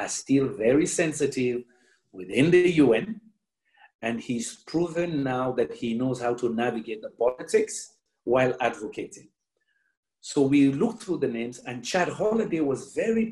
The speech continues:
prominent because he was very helpful in Kofi Annan's Global Compact as former C E O of DuPont, and now he was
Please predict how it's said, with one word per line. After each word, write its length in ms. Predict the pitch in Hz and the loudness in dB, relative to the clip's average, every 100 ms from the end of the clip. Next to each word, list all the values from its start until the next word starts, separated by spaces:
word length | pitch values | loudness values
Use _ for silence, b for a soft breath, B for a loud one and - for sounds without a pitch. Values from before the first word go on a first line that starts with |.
| - | -4
prominent 460 | 180 165 151 139 131 | -6 -4 -6 -6 -6
because 260 | 131 147 | -6 -4
he 100 | 139 117 | -4 -4
was 140 | - | -6
very 280 | - 151 170 | 0 0 2
helpful 400 | 131 120 - 123 120 b b b | -2 -6 -4 -2 -2 b b b
in 160 | 123 117 - | -6 -6 0
Kofi 460 | 151 127 - 135 120 | 2 2 -2 2 2
Annan's 340 | 117 117 117 | 2 0 -2
Global 340 | - 127 113 - | 0 0 2 -2
Compact 520 | 104 92 95 - - - _ _ _ _ _ _ - | -4 -4 -10 -10 -20 -20 _ _ _ _ _ _ -6
as 200 | 107 - | -6 0
former 300 | 123 131 127 | 2 2 0
C 300 | - 131 127 | 0 2 4
E 40 | |
O 100 | 113 | 2
of 120 | 110 - | 2 -6
DuPont, 460 | 113 - 123 123 | -6 -2 -2 -2
and 120 | 117 113 | -2 -2
now 260 | 123 127 123 | 0 -2 0
he 40 | |
was 240 | 117 110 | 0 0